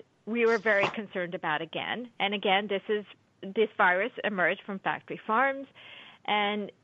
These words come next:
although it ended up being incredibly contagious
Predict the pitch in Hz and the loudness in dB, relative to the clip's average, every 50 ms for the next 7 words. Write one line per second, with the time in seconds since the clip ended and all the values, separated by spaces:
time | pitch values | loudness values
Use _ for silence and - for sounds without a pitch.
0 | - _ - 220 240 247 247 226 254 247 240 233 220 - - 285 302 254 254 233 | -20 _ 0 2 4 4 4 2 2 2 2 0 0 0 -2 -2 -2 -2 -2 -2
1 | 226 202 - - 233 214 202 214 - - 220 214 208 - - 233 269 359 427 427 | -2 -2 -2 -4 -6 -4 -4 -6 -4 -4 -4 -4 -4 -4 0 2 4 4 4 2
2 | 285 277 233 202 - - 226 214 - 233 262 269 285 - 208 165 | 0 -2 -4 -4 -4 -4 -6 -6 -4 -2 -2 -2 -2 -2 -4 -6